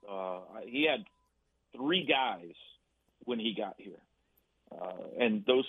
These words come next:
three guys will be in the starting lineup tonight. Jalen Hill, Elijah Harkless, and Emoji Gibson. Everybody else either went to the N B A, Austin Reaves went to the N B A, Brady Manek went to North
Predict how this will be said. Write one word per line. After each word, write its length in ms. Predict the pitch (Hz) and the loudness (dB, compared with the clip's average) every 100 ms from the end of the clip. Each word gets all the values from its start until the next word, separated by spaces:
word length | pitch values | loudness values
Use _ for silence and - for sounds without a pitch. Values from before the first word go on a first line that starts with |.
| - | 0
three 180 | 135 113 | 0 2
guys 260 | 120 110 | 2 0
will 100 | 104 | -4
be 120 | 98 | -2
in 100 | 107 | -2
the 60 | 98 - | -2 -2
starting 300 | 110 101 95 | 0 0 -2
lineup 320 | 92 90 - | -6 -8 -12
tonight. 320 | 92 87 82 - 101 | -12 -12 -12 -12 -2
Jalen 320 | 117 123 123 | 2 2 2
Hill, 360 | 110 107 101 98 | 2 2 2 -2
Elijah 400 | 90 92 107 101 | -2 0 0 0
Harkless, 460 | 92 95 92 92 90 - _ _ _ _ _ | -2 -2 -2 -6 -8 -10 _ _ _ _ _
and 100 | 87 | -6
Emoji 400 | 95 95 95 92 | 0 2 2 0
Gibson. 400 | 95 90 - 73 - _ _ _ _ _ - | -4 -4 -8 -16 -18 _ _ _ _ _ -2
Everybody 480 | 120 135 143 131 | 0 2 2 4
else 140 | 131 131 127 | 2 0 -6
either 180 | 110 | -8
went 260 | 107 120 101 | -6 -8 -8
to 80 | 120 | -10
the 180 | 110 120 | -6 -8
N 100 | 131 | -6
B 240 | 117 120 | -4 0
A, 200 | 127 135 | 0 0
Austin 420 | 117 117 - 113 107 | 0 -2 -6 -8 -4
Reaves 260 | 123 123 117 | -4 -4 -6
went 160 | 110 | -6
to 100 | 110 | -6
the 160 | 101 104 | -4 -4
N 120 | 95 | -4
B 180 | 95 107 | 0 4
A, 260 | 127 127 110 | 4 2 0
Brady 300 | 104 104 98 | 0 0 0
Manek 400 | 101 110 117 - | 0 0 0 -2
went 180 | 104 - | -6 -6
to 60 | 98 | -6
North 180 | 95 | -6